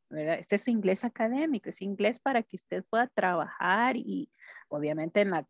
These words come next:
en el trabajo lo van a ver mal si usted habla solo inglés de la calle, ¿verdad? Entonces tiene que hablar correcto, como estamos aquí en INSAFORP, ¿verdad? Y ese es el objetivo de INSAFORP, que usted pueda hablar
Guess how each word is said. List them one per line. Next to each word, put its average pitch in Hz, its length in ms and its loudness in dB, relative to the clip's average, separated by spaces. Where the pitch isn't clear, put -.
en 160 260 -2
el 156 140 -4
trabajo 165 480 2
lo 262 120 6
van 175 200 4
a 170 80 2
ver 170 200 2
mal 170 200 -2
si 170 120 -6
usted 175 260 -2
habla 165 280 2
solo 170 280 -4
inglés 160 280 -2
de 165 100 -2
la 147 120 -4
calle, 233 480 6
¿verdad? 170 200 -4
Entonces 180 220 -10
tiene 156 240 -6
que 214 120 2
hablar 185 360 2
correcto, 180 920 0
como 208 240 4
estamos 180 440 -4
aquí 180 220 -2
en 202 100 -2
INSAFORP, 233 420 -4
¿verdad? 170 380 2
Y 220 220 6
ese 220 240 2
es 254 60 0
el 208 140 2
objetivo 180 500 -2
de 160 100 -2
INSAFORP, - 520 -6
que 185 100 -4
usted 185 240 -4
pueda 208 220 0
hablar 190 640 2